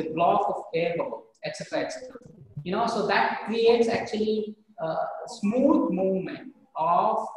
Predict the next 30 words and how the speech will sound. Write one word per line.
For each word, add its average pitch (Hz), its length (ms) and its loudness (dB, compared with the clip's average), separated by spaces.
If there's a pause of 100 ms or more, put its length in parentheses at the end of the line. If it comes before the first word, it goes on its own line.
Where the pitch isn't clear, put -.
(140)
liquid 165 640 -2 (260)
through 175 420 -6
capillaries. - 640 -10 (460)
So 175 80 -8
there's 185 200 0
no 208 220 0
way 208 160 4
we 180 80 -2
can 170 140 -2
really, 165 440 -6 (260)
uh, 147 40 -2
uh, 127 440 -6 (680)
can 170 180 -2
do 156 160 -2
that. 139 260 -4 (480)
Uh, 170 340 -2 (180)
but 180 180 -2
for 196 120 0
example, 214 460 2
like, - 200 -2 (560)
uh, 185 80 -10 (1300)
if 208 220 -4
someone 214 360 2
cannot 208 380 0
breathe 196 280 0
normally, 196 480 2 (140)
then 190 140 -6
you 175 100 -10
have 185 160 -6 (140)
artificial, 170 720 -10